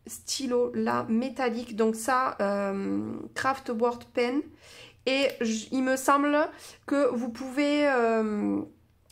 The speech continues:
écrire des petites choses sur vos, sur vos cachets de cire.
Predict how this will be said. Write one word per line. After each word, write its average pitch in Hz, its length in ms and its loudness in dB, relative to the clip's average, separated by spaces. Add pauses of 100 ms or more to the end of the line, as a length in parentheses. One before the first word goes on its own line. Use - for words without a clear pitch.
(100)
écrire 269 420 -2
des 226 140 4
petites 233 240 -6
choses 262 220 0
sur 220 220 2
vos, 202 420 2
sur 214 180 -2
vos 208 140 -4
cachets 269 320 0
de 247 120 0
cire. 254 280 -2